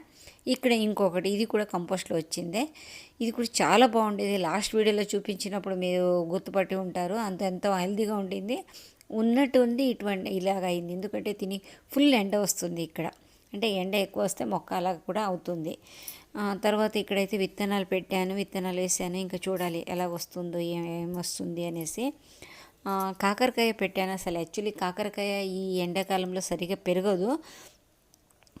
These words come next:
చూద్దామనేసి పెట్టేదైతే పెట్టాను. కొద్దిగా షేడ్ నెట్ ఇటువంటిది ఏమైనా అరేంజ్ చేసుకొని లేకపోతే నీడలో పెడితే వస్తుందేమో చూడాలి,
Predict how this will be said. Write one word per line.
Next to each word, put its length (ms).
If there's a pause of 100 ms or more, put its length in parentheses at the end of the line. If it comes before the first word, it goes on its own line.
(160)
చూద్దామనేసి 580
పెట్టేదైతే 560
పెట్టాను. 480
కొద్దిగా 360
షేడ్ 320
నెట్ 200
ఇటువంటిది 440
ఏమైనా 480 (380)
అరేంజ్ 320
చేసుకొని 360
లేకపోతే 480
నీడలో 400
పెడితే 300
వస్తుందేమో 560
చూడాలి, 580